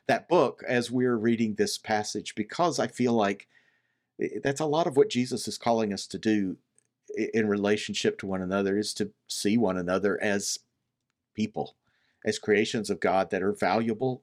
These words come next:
and unique and wonderful and terrible, <laughs> but they're still yous and I's, not its. And it may be that part of our path and our challenge is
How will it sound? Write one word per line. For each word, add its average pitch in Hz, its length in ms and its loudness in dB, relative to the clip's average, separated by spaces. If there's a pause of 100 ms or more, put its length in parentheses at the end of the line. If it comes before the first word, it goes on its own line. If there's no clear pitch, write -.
and 87 160 -14
unique 107 540 0 (460)
and 95 100 -6
wonderful 143 580 2
and 85 120 -2
terrible, 147 480 2 (520)
<laughs> - 500 -20
but 139 140 4
they're 131 140 4
still 135 280 2
yous 104 540 2 (500)
and 98 200 -4
I's, 76 460 -6 (580)
not 87 300 -4
its. - 440 -6 (1300)
And 123 100 4
it 117 80 0
may 185 160 6
be 110 300 -2
that 104 220 0 (280)
part 139 260 4
of 117 200 0
our 113 180 4
path 113 540 -2
and 101 180 0
our 98 140 0
challenge 110 840 -2 (920)
is - 280 -2